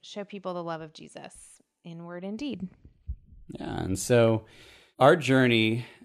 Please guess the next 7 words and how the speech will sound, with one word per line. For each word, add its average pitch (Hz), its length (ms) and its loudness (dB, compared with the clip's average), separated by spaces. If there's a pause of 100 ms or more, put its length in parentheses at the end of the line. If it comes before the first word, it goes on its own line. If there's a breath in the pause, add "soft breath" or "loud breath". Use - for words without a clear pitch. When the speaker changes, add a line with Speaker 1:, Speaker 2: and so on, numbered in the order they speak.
(100)
Speaker 2:
is 104 160 -2
gonna 107 240 4
be 98 600 0
mainland 101 920 0
U 92 180 -6
S 87 220 -6
A. 85 400 -6